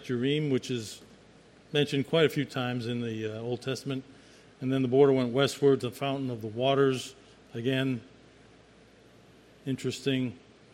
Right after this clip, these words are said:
to know that. The border went down from the edge of the hill, which is in the valley of Ben Hinnom,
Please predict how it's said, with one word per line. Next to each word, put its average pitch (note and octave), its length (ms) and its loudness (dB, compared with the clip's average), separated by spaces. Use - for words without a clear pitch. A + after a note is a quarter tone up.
to B2+ 80 -6
know B2+ 240 -2
that. B2+ 300 -4
The A#2+ 60 -10
border D3+ 400 6
went C#3 240 4
down C3+ 320 2
from B2+ 160 -6
the B2 120 -2
edge C3 140 -4
of B2+ 80 -2
the A#2+ 80 -4
hill, C3+ 300 0
which B2 320 -4
is B2 60 -10
in A2 80 -8
the A2 80 -8
valley C3+ 340 2
of A#2+ 140 -2
Ben A2+ 220 -8
Hinnom, C3+ 600 -6